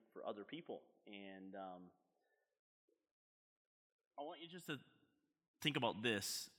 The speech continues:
We don't get the opportunity to spend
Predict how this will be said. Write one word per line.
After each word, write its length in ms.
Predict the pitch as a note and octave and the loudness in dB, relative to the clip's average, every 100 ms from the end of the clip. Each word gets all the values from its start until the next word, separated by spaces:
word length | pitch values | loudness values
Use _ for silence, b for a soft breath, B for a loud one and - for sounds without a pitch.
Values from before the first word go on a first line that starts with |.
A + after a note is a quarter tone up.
| _ _ - | _ _ -2
We 180 | B2+ | 2
don't 180 | D#3+ D3 | 2 2
get 100 | D#3+ | 4
the 80 | C#3 | 6
opportunity 920 | C3+ B2+ - D3+ C#3+ C3 - A2+ G#2+ - - | 6 4 0 0 2 0 0 0 0 -2 0
to 420 | A#2 A2 G#2+ D2+ | 0 2 0 -2
spend 260 | - B2+ | 2 2